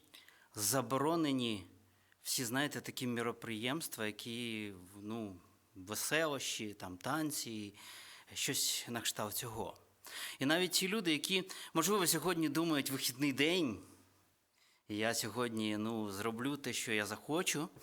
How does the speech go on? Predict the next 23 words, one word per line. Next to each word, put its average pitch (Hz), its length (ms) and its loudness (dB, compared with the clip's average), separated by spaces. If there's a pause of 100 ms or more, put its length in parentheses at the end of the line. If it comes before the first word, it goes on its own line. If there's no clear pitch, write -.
(460)
а - 80 -8
сьогодні 120 320 2
кажуть: 98 640 -2
«Ні, 113 220 0
ти - 140 -8
сьогодні 113 340 0
не 127 100 2
можеш 147 340 2
цього 117 220 2
зробити, 131 540 4
тому 135 360 0
що 151 160 4
сьогодні 160 600 2 (320)
Страсна 123 540 2
П'ятниця». 104 600 0 (800)
День, 160 240 2
коли, 151 380 4 (400)
коли 170 220 4
зга-, 160 240 6
ми 180 140 4
згадуємо 196 520 6
про 180 300 2
когось. - 920 4